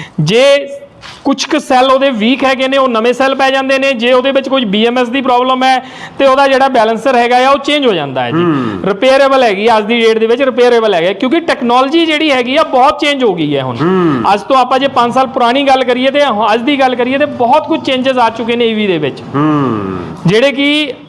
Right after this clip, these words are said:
Speaker 1: ਚੰਗੇ ਡੀਲਰ ਜਿੰਨੇ ਵੀ ਹੈਗੇ ਨੇ, ਸਭ ਨੂੰ ਪਤਾ ਹੈਗਾ ਕਿ ਹਰ ਇੱਕ ਚੀਜ਼ ਜਿਹੜੀ ਹੈਗੀ ਆ, ਰਿਪੇਅਰੇਬਲ ਹੈ।
Speaker 2: ਹੂੰ।
Speaker 1: ਸਿਰਫ ਇੱਕ ਚਾਰਜਰ ਨੂੰ ਛੱਡ ਕੇ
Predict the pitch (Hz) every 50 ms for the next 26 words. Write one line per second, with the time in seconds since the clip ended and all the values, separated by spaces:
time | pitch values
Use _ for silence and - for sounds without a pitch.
0 | - - - 262 233 240 233 269 294 294 269 269 254 269 277 269 208 214 240 240
1 | 254 269 277 302 277 240 233 247 240 269 277 269 294 294 294 - 269 277 311 339
2 | 349 339 320 277 240 285 277 269 262 262 262 262 247 269 294 302 285 - - -
3 | - - - 196 247 302 320 311 277 247 - 294 294 285 285 285 277 269 294 285
4 | 254 254 269 254 285 302 285 - 233 - 262 262 262 269 262 247 269 277 269 202
5 | 208 214 180 147 135 - - - 139 156 170 170 156 139 127 110 101 - 247 285
6 | 302 302 320 311 254 339 - - - 254 240 240 262 254 294 311 302 302 302 233
7 | 247 247 233 214 233 233 269 285 294 285